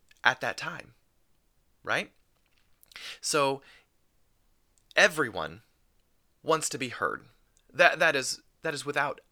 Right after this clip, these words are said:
a doubt one of the most important things that we need to understand,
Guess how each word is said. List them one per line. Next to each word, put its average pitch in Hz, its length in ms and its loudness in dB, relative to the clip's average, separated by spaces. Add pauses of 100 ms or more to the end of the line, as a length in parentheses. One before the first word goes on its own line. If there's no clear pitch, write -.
a 113 60 0
doubt 95 340 -2 (1500)
one 127 120 -6
of 117 40 -12
the 113 60 -10
most 117 200 -4
important 107 300 -8
things 107 200 -10
that - 120 -10
we 104 80 -12
need 98 140 -16
to - 160 -8
understand, 90 640 -10